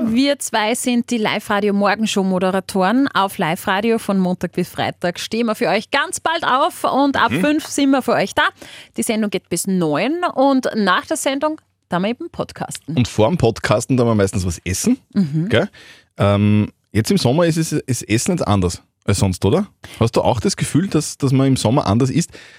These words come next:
Speaker 2: Also nicht nur, weil, nicht nur aus Prinzip, weil Sommer ist,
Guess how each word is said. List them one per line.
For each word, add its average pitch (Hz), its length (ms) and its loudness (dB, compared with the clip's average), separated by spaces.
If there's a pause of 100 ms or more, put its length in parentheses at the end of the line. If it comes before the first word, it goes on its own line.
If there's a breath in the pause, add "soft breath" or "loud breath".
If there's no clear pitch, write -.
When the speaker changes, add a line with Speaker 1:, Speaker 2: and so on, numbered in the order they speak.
(220 loud breath)
Speaker 2:
Also 117 200 2
nicht 123 220 4
nur, 135 140 2
weil, 110 200 2
nicht 113 200 2
nur 110 260 2
aus 98 120 0
Prinzip, - 540 0
weil 98 180 2
Sommer 151 260 0
ist, 208 200 0